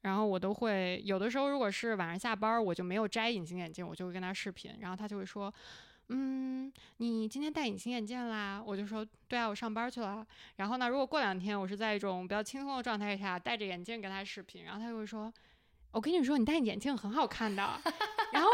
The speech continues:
Speaker 1: 我就，我就，我就说
Speaker 2: 但是阿姨已经很间接地在向你表达她的看法了。
Speaker 1: 对，但是，但是可能我，我跟她视频十次，她会说八次，就是“你戴眼镜很好看的。”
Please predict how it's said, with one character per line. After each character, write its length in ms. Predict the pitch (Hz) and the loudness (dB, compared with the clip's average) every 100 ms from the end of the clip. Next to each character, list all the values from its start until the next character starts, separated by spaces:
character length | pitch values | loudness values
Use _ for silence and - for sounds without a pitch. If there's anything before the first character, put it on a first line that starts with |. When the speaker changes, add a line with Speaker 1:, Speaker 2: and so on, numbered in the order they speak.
| 453 | 8
Speaker 1:
我 80 | 453 | 8
就， 60 | 403 508 466 - - - - | 8 8 6 2 -18 -18 -8
我 40 | 285 | 0
就， 140 | 392 453 | 4 4
我 60 | 320 | 4
就 240 | 285 440 | 4 6
说 120 | 440 392 494 | 8 6 6
Speaker 2:
但 100 | 427 | 6
是 80 | 427 | 4
阿 180 | 349 392 | 6 6
姨 240 | 427 415 | 6 6
已 40 | 269 | 6
经 140 | 370 453 | 6 6
很 260 | - 240 254 | 8 8 8
间 160 | 427 480 359 | 8 8 8
接 260 | 311 277 269 | 6 6 8
地 140 | 262 | 8
在 120 | 247 262 | 8 6
向 200 | 254 233 | 6 6
你 100 | 226 | 6
表 240 | 240 180 | 6 4
达 160 | 339 349 | 6 8
她 60 | |
的 140 | 240 381 | 8 8
看 280 | 381 233 226 | 8 6 6
法 140 | 381 | 4
了。 60 | 359 | 6
Speaker 1:
对， 80 | |
但 0 | |
是， 0 | |
但 80 | 302 | 4
是 80 | 254 | 4
可 340 | 214 269 440 | 2 2 6
能 40 | 277 | 6
我， 80 | 262 | 8
我 60 | |
跟 80 | 233 | 6
她 140 | 302 | 4
视 120 | 294 285 | 2 2
频 140 | 285 | 2
十 220 | - 202 | 2 0
次， 140 | 202 247 | 0 0
她 100 | 269 | 2
会 80 | |
说 120 | 233 254 | 2 0
八 180 | 240 262 | 2 0
次， 180 | 254 | 0
就 100 | 208 | -2
是 100 | 202 202 | -2 -2
“你 100 | 180 | -2
戴 140 | 254 | -2
眼 100 | 208 | -2
镜 160 | 208 190 | -2 -2
很 140 | 185 | -2
好 160 | 226 190 | -2 0
看 260 | 196 | -2
的。” 80 | 180 | -2